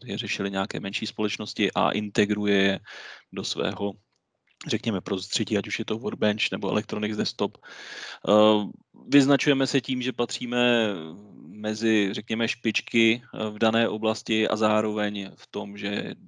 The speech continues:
dochází k unikátnímu propojení mezi těmi jednotlivými obory, ať už mezi strukturální mechanikou, prouděním, elektromagnetismem a tak dále v rámci třeba jedné nebo několika simulací. Co ještě říct tady k tomu, že jsme, eh, v poslední době, eh, zařazujeme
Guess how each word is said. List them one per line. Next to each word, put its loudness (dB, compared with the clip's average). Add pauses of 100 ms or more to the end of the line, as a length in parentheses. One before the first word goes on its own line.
(140)
dochází -4
k -14
unikátnímu -4
propojení -2
mezi -8
těmi -8
jednotlivými -8
obory, -6
ať -10
už -12
mezi -10 (260)
strukturální -2
mechanikou, -6
prouděním, -6
elektromagnetismem -6
a -10
tak 0
dále 2
v -4
rámci -2
třeba -6
jedné -4
nebo -12
několika -16
simulací. -6 (140)
Co 6
ještě 4
říct -2
tady 4
k -10
tomu, -4
že -2
jsme, -4 (180)
eh, -8
v -8
poslední -2
době, 4
eh, -16 (600)
zařazujeme 2